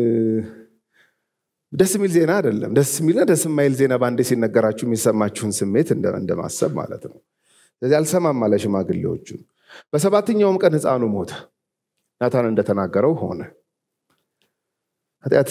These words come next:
መራራ ነው። በጣም በጣም ታፍ ነገር ነው ኃጢአት። እንደዚህ እንደምናስበው አይደለም በፍጹም። በኋላም አነሳዋለሁ። ስለ ብዙ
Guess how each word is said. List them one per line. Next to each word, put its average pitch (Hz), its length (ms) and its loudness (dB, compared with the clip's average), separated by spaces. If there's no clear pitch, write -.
መራራ 135 380 0
ነው። 80 140 -10
በጣም 208 380 0
በጣም 214 300 2
ታፍ 147 240 -2
ነገር 90 280 -4
ነው 87 100 -12
ኃጢአት። 87 240 -2
እንደዚህ 185 360 2
እንደምናስበው 120 640 0
አይደለም - 380 -10
በፍጹም። - 400 -2
በኋላም 113 360 0
አነሳዋለሁ። 101 580 0
ስለ 156 200 2
ብዙ 262 140 -2